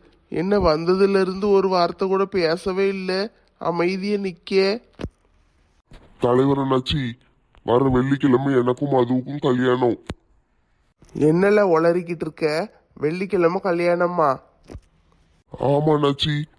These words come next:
Speaker 2: இந்த வர்ற வெள்ளிக்கிழமை கல்யாணம் வச்சிருக்கோம்.
Speaker 1: ஏல, உனக்கு என்ன மெண்டல் எதுவும் பிடிச்சிட்டா? வர்ற வெள்ளிக்கிழமைங்க,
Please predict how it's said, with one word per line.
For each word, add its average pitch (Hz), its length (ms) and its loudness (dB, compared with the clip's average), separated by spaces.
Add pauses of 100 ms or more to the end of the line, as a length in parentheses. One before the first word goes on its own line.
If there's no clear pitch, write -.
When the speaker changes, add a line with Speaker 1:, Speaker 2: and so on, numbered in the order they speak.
(140)
Speaker 2:
இந்த 139 140 0
வர்ற 139 320 2
வெள்ளிக்கிழமை 139 500 -2
கல்யாணம் 135 500 -2
வச்சிருக்கோம். 131 480 -4 (1160)
Speaker 1:
ஏல, 202 180 4
உனக்கு 202 420 2
என்ன 220 140 2
மெண்டல் 208 440 2
எதுவும் 220 300 0
பிடிச்சிட்டா? 190 840 -2 (360)
வர்ற 175 320 2
வெள்ளிக்கிழமைங்க, 214 1200 0